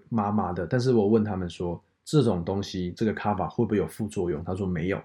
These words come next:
那我觉得唯一的副作用应该就是其他人看你可能会觉得你很强，因为你会非常的舒服，会非常的想睡。所以讲到这卡瓦，我就想起我那时候在外岛来一个三天两夜的小旅行的时候，哎，没有网路，那怎么办？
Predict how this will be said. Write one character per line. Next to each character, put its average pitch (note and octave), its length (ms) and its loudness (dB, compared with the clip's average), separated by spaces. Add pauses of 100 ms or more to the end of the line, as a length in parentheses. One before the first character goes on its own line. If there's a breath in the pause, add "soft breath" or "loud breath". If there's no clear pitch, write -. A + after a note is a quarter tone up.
(340)
那 A2 160 4
我 G#2+ 140 4
觉 A#2 80 4
得 C#3+ 80 10
唯 D#3 180 12
一 F#3+ 40 12
的 F#3 100 12
副 E3+ 140 10
作 D#3+ 140 12
用 D3+ 100 10
应 C#3+ 80 6
该 D3 100 8
就 C3+ 80 6
是 C3+ 340 4 (300)
其 - 160 2
他 E3+ 140 10
人 C#3+ 120 6
看 C#3 220 4
你 G2+ 100 2
可 F2+ 80 -4
能 G2+ 120 0
会 A#2 180 4
觉 G2+ 140 -2
得 G2 180 0 (140)
你 G#2+ 100 2
很 G2+ 220 0
强， F2+ 420 -6 (100)
因 G#2+ 140 0
为 G2 80 2
你 D2+ 140 -6 (100)
会 G2 320 4
非 G#2+ 260 2
常 F#2+ 220 0
的 F2+ 160 -2
舒 C3 320 2
服， F#2+ 300 -8
会 G#2 100 -6
非 A#2 160 4
常 G2+ 140 -2
的 F2+ 80 -4
想 - 320 -6
睡。 - 280 -4 (460)
所 - 180 0
以 G#3 40 6
讲 D3+ 160 4
到 E3+ 100 8
这 E3+ 100 8
卡 D#3 260 6
瓦， D3 120 8
我 A2+ 80 8
就 D3 80 8
想 B2 220 4
起 A2 160 0
我 G#2+ 100 4
那 D3 80 8
时 C3+ 60 4
候 C#3 60 4
在 D3 80 8
外 C#3+ 200 6
岛 F#2 220 0
来 F2+ 200 0
一 G2+ 80 2
个 G#2+ 160 2
三 C#3 280 2
天 C#3+ 160 6
两 G#2+ 120 2
夜 A#2+ 80 4
的 A2+ 120 6
小 G2 260 0
旅 A#2 180 6
行 F#2 220 -4
的 F2+ 80 -4
时 F#2 180 -4
候， F2 240 -2 (180)
哎， A2+ 180 2
没 G#2+ 160 4
有 G#2+ 80 6
网 F#2+ 180 4
路， G#2+ 260 0
那 A2 140 2
怎 G#2+ 100 -2
么 D#2+ 120 -6
办？ F#2+ 200 2